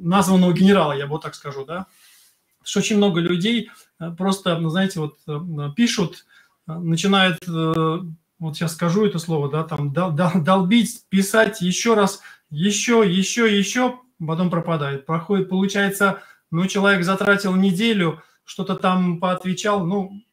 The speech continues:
есть такое. И, вы знаете, у меня очень, э, хороший, м, опыт в этом плане уже, как не нужно делать. И, и я уже научился считывать даже в первом письме,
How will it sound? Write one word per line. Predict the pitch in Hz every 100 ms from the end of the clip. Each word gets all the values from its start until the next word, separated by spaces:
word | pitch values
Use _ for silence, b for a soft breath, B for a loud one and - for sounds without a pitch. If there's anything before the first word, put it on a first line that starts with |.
| -
есть | 214 196 214 190
такое. | 175 151 135 - _
И, | 160 165 185
вы | 175
знаете, | 170 214 208
у |
меня | 175 175 180
очень, | 185 - 180 165 B B B B
э, | 156 165
хороший, | 165 175 180 175 175 160
м, | 214 185 156 -
опыт | 220 208 185
в | 175
этом | 170 165
плане | 170 170 160 156
уже, | 160 160
как | 156 190 -
не | 165
нужно | 165 160 156 156
делать. | 165 151 147 -
И, | 180 160 156 156 170 170 147
и | 185 156 143 147
я | 160 175
уже | 165 160 170 160
научился | 185 180 185 202 175 -
считывать | 151 - 214 202 165 156 - - b b _
даже | 151 190 180 214
в | - -
первом | 247 196 165 156 160
письме, | 175 160 196 175 147